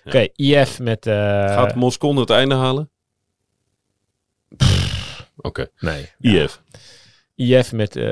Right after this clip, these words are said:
Speaker 1: Uran, Bettiol en Kort. Zeggen ze allemaal. Maar ik zou Ruben Guerrero nemen.
Speaker 2: Ja?
Speaker 1: Ja, die reed zo goed ook. Die reed zo goed in Dauphiné. Ja, dat is er echt eentje die, die kan, eh, zomaar twee, drie ritten winnen.
Speaker 2: Kan ook voor de bergtrui gaan.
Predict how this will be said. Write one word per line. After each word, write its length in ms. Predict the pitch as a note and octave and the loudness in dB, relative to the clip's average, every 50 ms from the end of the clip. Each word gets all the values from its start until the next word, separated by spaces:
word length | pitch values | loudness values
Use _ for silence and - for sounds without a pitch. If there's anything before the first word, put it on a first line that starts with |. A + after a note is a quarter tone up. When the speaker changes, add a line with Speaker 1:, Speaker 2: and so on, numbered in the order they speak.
| - - | -4 -2
Speaker 1:
Uran, 520 | B2+ A#2 A#2 B2 B2+ B2 A#2 A2 - - - | 0 0 4 4 4 4 2 -2 -4 -8 -10
Bettiol 680 | - G#2+ A2+ G#2+ - - A2+ A#2 A2+ A2 G#2 F#2 - | -6 -2 -2 -2 -2 0 2 4 4 4 2 0 -2
en 160 | - G2 F#2+ - | -6 -6 -6 0
Kort. 380 | - C#3+ E3+ F#3+ - - _ _ _ _ _ _ _ _ _ _ _ | 4 4 4 4 2 -4 _ _ _ _ _ _ _ _ _ _ _
Zeggen 260 | - - B2+ B2 B2 | -6 -2 0 2 4
ze 60 | A#2 A#2+ | 4 4
allemaal. 420 | A#2 A#2+ A2+ G#2+ A#2 C3+ D3 _ _ _ - | 4 6 4 4 4 2 0 _ _ _ -12
Maar 180 | - A2 A2+ _ | -10 -10 -10 _
ik 220 | - - - - | -10 -12 -8 -6
zou 240 | - - - - - | -6 -8 -8 -14 -18
Ruben 240 | - - - - - - | -20 -18 -10 -10 -10 -10
Guerrero 440 | - - - - - - - - - - | -10 -16 -16 -20 -18 -18 -18 -18 -20 -20
nemen. 260 | - - _ _ _ _ _ _ _ _ _ _ _ - | -20 -20 _ _ _ _ _ _ _ _ _ _ _ -8
Speaker 2:
Ja? 260 | - D#2+ F#2+ D#3 - _ _ _ | -2 -2 -2 -2 -2 _ _ _
Speaker 1:
Ja, 280 | - - E2 - - - | -12 -10 -10 -10 -10 -14
die 100 | - - | -18 -18
reed 140 | - - A2+ | -16 -8 -6
zo 140 | - - - | -6 -6 -6
goed 300 | - - - - - - | -8 -10 -12 -12 -12 -14
ook. 80 | - _ | -20 _
Die 100 | - - _ _ _ _ _ _ _ _ _ _ _ _ - | -20 -20 _ _ _ _ _ _ _ _ _ _ _ _ -14
reed 60 | - | -6
zo 280 | - - - - D2 C#2+ | -2 0 0 0 -2 -4
goed 160 | - F#2+ F#2 | -8 -10 -10
in 80 | F2+ | -8
Dauphiné. 480 | E2+ D#2+ - - - G#2 G2+ G2 G2 F#2+ _ _ _ - - - - - - _ - | -8 -8 -8 -8 -8 -6 -6 -6 -8 -8 _ _ _ -20 -20 -20 -20 -20 -20 _ -8
Ja, 120 | - F#2+ | -8 -4
dat 180 | E2+ A2 A2 A2 | 0 0 0 0
is 120 | A#2 G2 | -2 -4
er 80 | G#2+ - | -4 -6
echt 240 | - G#2+ G2 - - | -6 -8 -10 -10 -8
eentje 320 | F2+ G2+ G2 F2 F#2+ F#2 | -8 -8 -8 -6 -8 -8
die, 340 | E2+ F2+ F2 E2+ E2 F2 _ _ _ _ _ _ _ _ - | -6 -6 -6 -6 -8 -10 _ _ _ _ _ _ _ _ -8
die 180 | - F#2+ F#2+ | -2 0 0
kan, 260 | F2+ - F2+ F2 F2 E2+ | 0 0 0 -2 -2 -2
eh, 600 | E2 E2+ F2 F2 E2+ F2 F2 E2+ E2 D#2+ E2 - | -4 -4 -4 -4 -6 -6 -8 -8 -10 -10 -12 -14
zomaar 360 | - - F2+ G2 F#2+ F#2 F2 E2 | -8 -2 2 2 2 2 0 -4
twee, 200 | - E2+ F2 F2 | -6 -6 -6 -6
drie 140 | E2+ E2 E2+ | -6 -6 -6
ritten 240 | E2 F2 - D#2 D#2+ | -6 -6 -6 -6 -8
winnen. 220 | E2+ F2 F2 - _ _ _ _ _ _ _ _ _ _ _ _ _ _ | -6 -8 -8 -10 _ _ _ _ _ _ _ _ _ _ _ _ _ _
Speaker 2:
Kan 160 | - - E2+ | -4 0 0
ook 160 | G2+ - - | 0 0 0
voor 120 | - - D2 | -4 -8 -6
de 80 | C#2 | -4
bergtrui 460 | C2+ G2+ G#2 F#2+ - - - C2+ C2+ - | 0 2 2 2 0 -4 -8 -10 -12 -12
gaan. 220 | - - - - | -14 -18 -20 -20